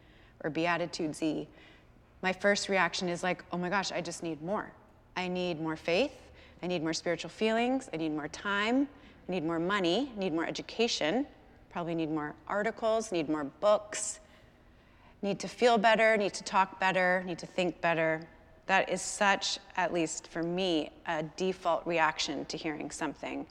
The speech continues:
that sounds beautiful and hard at the same time. Even sounds like a holy response, like, "Oh, increase our faith." Jesus's reply to that, though, there's a slide for this, is, "I tell you, if you have faith the size of a mustard seed, you can say to this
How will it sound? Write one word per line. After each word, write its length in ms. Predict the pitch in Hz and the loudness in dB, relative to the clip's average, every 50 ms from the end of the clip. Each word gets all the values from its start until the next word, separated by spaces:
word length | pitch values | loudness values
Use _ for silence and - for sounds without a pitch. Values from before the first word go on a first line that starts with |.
| - - - - - | -16 -20 -20 -10 0
that 120 | - 185 160 | 0 0 2
sounds 260 | - 180 175 170 156 | 2 0 0 0 -2
beautiful 420 | - - 175 165 170 165 - 156 | 0 -2 -2 0 -2 -2 -2 -2
and 120 | - 160 165 | -2 -2 -4
hard 240 | 165 170 160 143 147 | -2 0 0 0 0
at 80 | - | -2
the 80 | - 170 | -4 -8
same 300 | 160 - 160 147 151 147 | -6 -6 -6 -6 -6 -6
time. 400 | - - 160 147 - - - - - - - - - - - - - | -4 -4 -4 -4 -4 -6 -10 -12 -18 -20 -20 -18 -18 -18 -18 -6 -2
Even 220 | - 277 320 302 | 2 4 4 4
sounds 240 | - 294 277 262 - | 4 4 0 2 2
like 140 | 254 202 - | 0 0 0
a 60 | 226 | -2
holy 260 | 208 240 247 254 233 | 0 2 2 4 4
response, 580 | 190 196 - - 247 240 180 151 - - - - | 2 0 -2 0 2 2 2 0 -2 -6 -4 0
like, 300 | 180 175 - - - - - - - - - - - - | 0 0 0 -4 -10 -18 -20 -20 -20 -20 -20 -20 -12 -8
"Oh, 160 | 247 277 254 | -6 -6 -4
increase 380 | 233 214 - - 262 240 - 240 | -6 -6 0 0 0 0 2 0
our 100 | 226 220 | 0 -2
faith." 440 | - - 233 214 170 156 - - - - - - - - - - | 0 0 0 2 2 0 -4 -8 -18 -20 -20 -20 -20 -20 -14 -6
Jesus's 560 | - 214 233 240 269 269 - 254 233 185 - | 0 2 4 4 4 2 2 0 0 2 2
reply 480 | 185 180 185 - - - 208 233 294 320 | 2 0 0 0 2 4 6 6 6 6
to 100 | 285 240 | 6 4
that, 280 | 185 190 160 - 147 - | 6 4 4 4 4 2
though, 220 | 156 151 147 170 | 2 2 2 4
there's 240 | 175 175 175 170 - | 2 2 0 0 -6
a 20 | |
slide 340 | 175 - - 180 175 180 175 | -10 -2 2 4 4 4 4
for 140 | - 170 160 | 2 -2 0
this, 380 | 156 151 156 160 - - - - - | 2 0 0 0 -4 -10 -14 -6 -4
is, 460 | 175 160 151 156 170 208 214 - - - - - - - - - - - - - - - - | -2 -2 0 0 0 0 -2 -4 -8 -14 -18 -20 -20 -20 -20 -20 -20 -20 -20 -20 -20 -12 -2
"I 100 | - 190 | -2 -2
tell 280 | - - - 208 202 202 | -2 0 2 4 4 6
you, 220 | 202 175 165 170 | 6 6 4 4
if 180 | 139 - - - | 2 0 -2 0
you 80 | 185 | 0
have 100 | 185 175 | 0 0
faith 300 | - - 202 196 190 - | 0 2 2 2 2 0
the 60 | - 196 | -6 -8
size 320 | - - 196 180 170 165 | 0 2 2 2 2 0
of 100 | 170 - | -2 -4
a 60 | 180 | -2
mustard 440 | 165 175 175 175 - - - 160 160 | -2 -2 -2 -2 -4 -4 -4 -4 -4
seed, 400 | - - - 143 139 143 143 - - | -4 -6 -4 -4 -2 -2 -4 -6 -6
you 160 | 170 185 180 | -6 -6 -6
can 180 | - 190 175 165 | -6 -8 -8 -8
say 400 | - - - 180 180 175 180 175 | -6 -2 0 2 2 2 2 0
to 180 | 175 - 170 | -2 -6 -4
this 500 | 147 156 151 156 175 - - - - - | 0 0 0 0 -2 -6 -10 -12 -12 -14